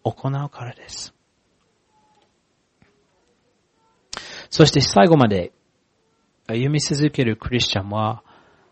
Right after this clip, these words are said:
周りの人々をイエス様に紹介するということも考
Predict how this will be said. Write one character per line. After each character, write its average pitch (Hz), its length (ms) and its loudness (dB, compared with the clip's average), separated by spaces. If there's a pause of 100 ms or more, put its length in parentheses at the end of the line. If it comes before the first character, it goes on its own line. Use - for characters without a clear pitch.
(100)
周 131 360 4
り 180 40 2
の 185 140 2
人 156 320 -4
々 73 320 -4
を 76 240 -2 (160)
イ 113 160 -6
エ 139 100 0
ス - 220 -6
様 160 260 -4
に 170 400 -8
紹 156 360 -2
介 107 240 -6
す - 200 -6
る 101 220 -8 (380)
と 107 100 -8
い 104 120 -4
う - 40 -8
こ - 140 -18
と 107 160 -8
も 120 340 -4
考 113 160 -8